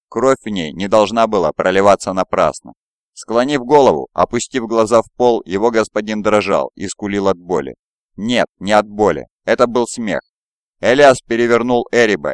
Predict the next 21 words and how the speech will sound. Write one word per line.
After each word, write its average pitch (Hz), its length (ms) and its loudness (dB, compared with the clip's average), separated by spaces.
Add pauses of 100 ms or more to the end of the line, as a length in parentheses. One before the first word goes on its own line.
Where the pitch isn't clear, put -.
и 101 100 -6
увидел 110 460 -2
обезображенное 98 840 -2
лицо, 90 460 -6 (420)
обернутый 120 680 2
в 101 80 2
окровавленную 110 720 4
плоть 104 320 -4
череп, 78 360 -6 (100)
с - 140 -20
которого 110 480 2
смотрели 92 540 -6
белые 90 400 -2
глаза. 82 440 -4 (460)
Покрытые 117 480 -2
красным 110 480 0
зубы 92 340 -6
стучали 110 560 0
в 80 60 -14
безгубом 98 560 -4
рте, 82 340 -8